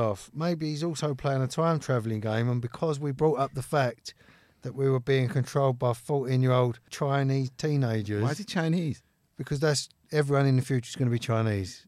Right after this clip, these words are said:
Speaker 1: If you had a brain, you'd understand that.
Speaker 2: Yeah, I can't wait to be Chinese.
Speaker 1: <laughs> I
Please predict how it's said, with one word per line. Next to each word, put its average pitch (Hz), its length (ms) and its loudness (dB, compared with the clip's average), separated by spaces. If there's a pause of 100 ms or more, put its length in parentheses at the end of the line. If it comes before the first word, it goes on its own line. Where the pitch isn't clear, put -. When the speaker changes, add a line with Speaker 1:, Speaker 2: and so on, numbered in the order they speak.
Speaker 1:
If 127 220 -6
you 117 80 2
had 117 100 4
a 113 60 0
brain, 117 300 2
you'd 104 120 -2
understand 107 460 -2
that. 147 180 4
Speaker 2:
Yeah, 92 120 0
I 95 60 -4
can't 98 260 -2
wait 101 220 -2
to - 100 -10
be - 100 -4
Chinese. 101 520 -2
Speaker 1:
<laughs> - 40 -8
I - 80 0